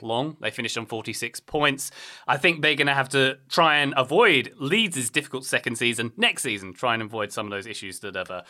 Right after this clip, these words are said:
plagued Leeds. But well done to Brentford. A very good debut season in the Premier League for them. Uh, well done also to Tottenham. A five nil win at Norwich, um, on the last day of the season. They are back in the Champions League thanks to a Kulusevski brace. Uh, Harry Kane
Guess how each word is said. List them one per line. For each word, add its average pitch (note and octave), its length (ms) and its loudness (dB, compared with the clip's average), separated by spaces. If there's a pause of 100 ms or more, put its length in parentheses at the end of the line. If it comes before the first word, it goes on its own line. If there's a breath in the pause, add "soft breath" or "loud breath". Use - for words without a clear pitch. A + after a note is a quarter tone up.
(240 loud breath)
plagued G#2 280 -6
Leeds. G2 200 -6
But A#2 140 -14
well C3+ 160 4
done B2 200 0
to A2 120 -10
Brentford. G#2 360 -4
A G#2 40 -6
very G#2+ 240 -4
good G2+ 180 -6
debut G2+ 300 -4
season G2 340 -8 (320 loud breath)
in A2 300 -4
the - 0 -
Premier A2 320 -4
League G#2 240 -4
for G#2+ 140 -14
them. B2 560 0 (180 loud breath)
Uh, D3 180 4
well A3+ 140 4
done G3 140 4
also F#3+ 240 4
to B2+ 100 -10
Tottenham. E3 400 0
A G3+ 60 0
five F#3 400 4
nil F3 260 4
win E3 160 2
at C3+ 80 -4
Norwich, C#3 560 4
um, B2+ 420 4
on C3 140 2
the B2 80 0
last B2+ 300 4
day B2+ 100 4
of A#2 60 0
the A#2+ 60 -2
season. C3 280 0
They D3 160 4
are C3 80 4
back - 400 0
in B2+ 160 -4
the A#2 80 -6
Champions A2+ 640 -2
League A#2+ 220 -2
thanks A2 180 -4
to G#2+ 80 -8
a G#2 40 -6
Kulusevski G#2+ 640 -8
brace. C3 380 0
Uh, A2 100 0
Harry A2+ 220 0
Kane A#2 360 -2